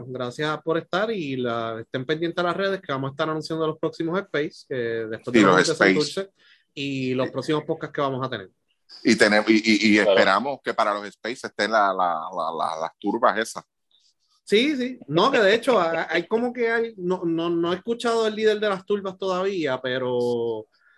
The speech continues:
Speaker 1: como
Speaker 2: está
Speaker 1: que no
Speaker 2: envuelto
Speaker 1: se
Speaker 2: en el
Speaker 1: siente
Speaker 2: concierto, está envuelto en el concierto.
Speaker 1: Ah, sí, no, allí, allí, chacho.
Speaker 2: Sí, sí,
Speaker 1: Va a
Speaker 2: está
Speaker 1: estar
Speaker 2: envuelto
Speaker 1: como
Speaker 2: en
Speaker 1: el, como el que, como el, ¿cómo se llama el que hizo el personaje que hizo de Steve Buscemi? Yo creo que fue.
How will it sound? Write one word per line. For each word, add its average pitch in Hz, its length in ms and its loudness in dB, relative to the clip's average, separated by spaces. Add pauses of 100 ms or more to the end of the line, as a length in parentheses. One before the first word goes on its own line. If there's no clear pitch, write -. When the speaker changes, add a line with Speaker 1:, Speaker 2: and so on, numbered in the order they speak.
(200)
Speaker 1:
como 175 140 0
Speaker 2:
está 143 120 6
Speaker 1:
que - 0 -
no 139 80 8
Speaker 2:
envuelto 156 220 4
Speaker 1:
se 165 60 4
Speaker 2:
en 151 60 6
el 151 40 6
Speaker 1:
siente - 60 4
Speaker 2:
concierto, 135 640 2
está - 140 -6
envuelto 123 360 -6
en 127 60 -8
el 120 60 -14
concierto. 117 400 -2
Speaker 1:
Ah, 220 100 0
sí, 233 120 -2
no, 196 240 0
allí, 156 260 0
allí, 135 340 -4
chacho. 117 260 -10
Speaker 2:
Sí, 101 340 -2 (380)
sí, - 140 -2
Speaker 1:
Va 120 80 0
a 127 40 -6
Speaker 2:
está - 160 -6
Speaker 1:
estar - 80 4
Speaker 2:
envuelto 143 260 4
Speaker 1:
como 131 100 4
Speaker 2:
en 127 60 2
Speaker 1:
el, 123 100 -6
como 131 220 -2
el 127 160 -2
que, 123 440 0
como 120 240 -4
el, 117 160 -4
¿cómo 131 220 -2
se 170 140 0
llama 170 200 4
el 165 80 -2
que 160 100 -2
hizo 160 280 0
el 123 680 -2
personaje 127 440 -6
que 151 60 -4
hizo 170 260 2
de 160 100 2
Steve 160 280 -2
Buscemi? 160 420 -4
Yo 139 100 -2
creo 147 120 -4
que 147 100 -2
fue. 156 180 -6